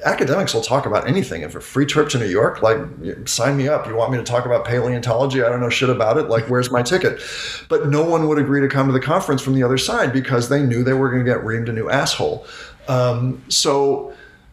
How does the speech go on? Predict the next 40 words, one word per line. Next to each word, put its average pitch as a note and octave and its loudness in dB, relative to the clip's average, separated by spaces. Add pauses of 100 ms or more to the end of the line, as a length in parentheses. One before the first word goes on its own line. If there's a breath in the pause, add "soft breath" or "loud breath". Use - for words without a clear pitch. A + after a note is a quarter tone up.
um, C3+ 2
you - 2
know, B2 2
so D3 0
that's D3 0
another, C3+ 2
a-, - -2
and G3+ 2
also F#3 2
the C#3 0
media, C#3+ 2
you C#3 2
could C3+ -2
tell E3+ 0
in C3+ 2
the A#2+ 0
tenor C#3+ 0
of - -4
coverage, D3 0
like, A#2+ 2 (400 loud breath)
that D3 0
the C#3+ 0
journalists C3+ -2
more C#3 2
and C3+ 2
more A#2+ 2
and B2 0
more C3+ 2
just B2+ -2
thought A#2+ 0
that G#2+ -8
the B2 0
other A#2 2
side G#2+ 2
was G#2+ -2
just - -4
completely B2 0
full G#2 0
of G2+ -4
shit. - 0